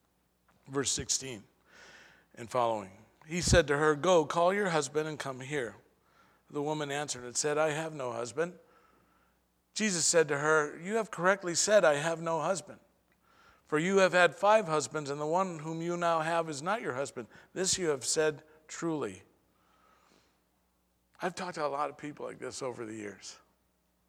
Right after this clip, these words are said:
People who I think sometimes watch too many chick flicks.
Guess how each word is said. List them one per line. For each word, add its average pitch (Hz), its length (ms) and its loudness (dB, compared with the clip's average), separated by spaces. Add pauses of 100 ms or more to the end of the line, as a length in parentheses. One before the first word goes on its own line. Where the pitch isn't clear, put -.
(920)
People 185 300 -4
who 151 260 -4
I 139 160 0
think 156 220 -8
sometimes 156 420 -8
watch 135 280 -6
too - 140 -14
many 151 240 -12
chick - 260 -14
flicks. - 440 -20